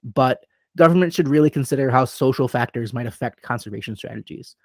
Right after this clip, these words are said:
In Mexico, for instance, the government once kicked people out of the newly established monarch butterfly biosphere preserve to help preserve the insect in two thousand. But people living there set fire to the land in retaliation, hurting themselves and the butterflies.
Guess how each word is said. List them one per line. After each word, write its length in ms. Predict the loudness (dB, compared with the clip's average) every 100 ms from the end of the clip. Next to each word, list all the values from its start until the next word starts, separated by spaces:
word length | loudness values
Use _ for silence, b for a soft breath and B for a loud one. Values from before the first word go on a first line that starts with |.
| _ _ _ -4
In 100 | 2
Mexico, 360 | 0 2 0
for 160 | 2 -2
instance, 380 | -2 -4 -6 -4
the 80 |
government 280 | -2 0 0
once 180 | -2 -6
kicked 300 | -8 -10 -8
people 220 | -6 -6 -4
out 180 | -4
of 100 | -4
the 80 | -6
newly 320 | -2 0 0
established 580 | -2 -4 -6 -4 -8 -8
monarch 240 | -10 -10 -4
butterfly 400 | 0 0 2 0
biosphere 540 | 0 -4 -6 -6 -10 -8
preserve 460 | -8 -6 -6 -8 _ _ _ _ -8
to 80 |
help 200 | -4 -4
preserve 380 | -2 -4 -2 -4
the 120 | -4
insect 360 | -6 -10 -12 -12
in 60 | -14
two 200 | -10 -10
thousand. 560 | -8 -10 -10 -14 -20 _ _ _ _ _ _ _
But 200 | -8 -6
people 260 | -6 0 2
living 240 | 2 2
there 140 | 2 0
set 260 | -2 -6
fire 320 | -6 0 0
to 100 | 2
the 60 | 2
land 220 | 2 -4
in 60 | -4
retaliation, 680 | -6 -6 -6 -6 -8 -10 -12
hurting 320 | -8 -6 -6
themselves 580 | -8 -2 2 2 0 -8
and 120 | -10
the 60 | -10
butterflies. 640 | -10 -12 -12 -14 -14 -20